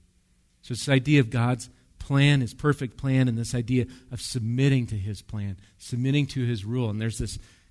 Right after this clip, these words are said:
kind of this change taking place, right? Mary, the mother that have brought, nurtured Jesus up, and then submitting what, whatever he says to do.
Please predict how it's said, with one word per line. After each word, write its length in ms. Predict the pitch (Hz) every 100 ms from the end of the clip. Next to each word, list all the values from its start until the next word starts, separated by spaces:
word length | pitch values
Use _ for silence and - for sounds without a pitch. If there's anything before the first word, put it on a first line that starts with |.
| -
kind 140 | 147
of 40 |
this 280 | 147 131 -
change 500 | - - 147 180 214
taking 260 | - 131 117
place, 320 | 107 110 -
right? 220 | 123 165
Mary, 260 | 123 135 160
the 80 | 127
mother 320 | 123 147 147
that 80 | 117
have 220 | 98 -
brought, 320 | 131 131 151
nurtured 480 | 131 143 160 165 127
Jesus 420 | 113 143 143 -
up, 300 | 113 139 160 - _ _ _ _ _ _ _
and 200 | 113 117
then 380 | 123 127 127 113 - _ _ _ _ _ _ _ -
submitting 640 | - 120 113 135 120 98
what, 180 | 117 -
whatever 300 | 120 120 123
he 120 | 120
says 440 | - 120 113 101
to 80 | -
do. 320 | 98 101 92